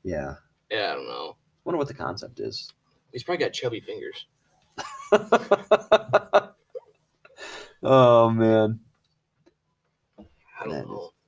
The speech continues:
Speaker 2: I don't know.
Speaker 1: So, Nate, what are you excited about most as you make the transition to Iowa State University?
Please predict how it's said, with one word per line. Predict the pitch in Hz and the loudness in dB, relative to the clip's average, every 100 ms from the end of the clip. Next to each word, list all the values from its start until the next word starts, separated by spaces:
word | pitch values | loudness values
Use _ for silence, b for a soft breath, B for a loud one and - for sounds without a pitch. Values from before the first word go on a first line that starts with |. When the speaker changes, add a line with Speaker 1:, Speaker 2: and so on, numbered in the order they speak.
| _ _ - | _ _ -8
Speaker 2:
I | |
don't | 151 151 | -6 -6
know. | 175 120 _ _ _ _ _ _ _ _ B B - | -8 -12 _ _ _ _ _ _ _ _ B B 2
Speaker 1:
So, | 139 | 6
Nate, | 156 139 | 8 8
what | 156 | 8
are | 175 | 6
you | 127 120 117 | 6 4 4
excited | - - 92 90 | 2 2 4 4
about | 87 82 67 | 2 0 -2
most | 80 73 76 - - - _ _ _ _ _ _ _ _ _ _ - | -4 -4 -6 -10 -18 -20 _ _ _ _ _ _ _ _ _ _ -12
as | 80 80 | -8 -6
you | |
make | 80 69 | -8 -8
the | - | -12
transition | - 71 67 64 67 65 135 _ _ _ _ _ _ _ _ _ _ _ _ | -12 -12 -10 -10 -10 -14 _ _ _ _ _ _ _ _ _ _ _ _ _
to | - 62 | -10 -8
Iowa | 64 | -10
State | - - 65 | -12 -12 -12
University? | 62 69 67 - - | -12 -12 -12 -12 -16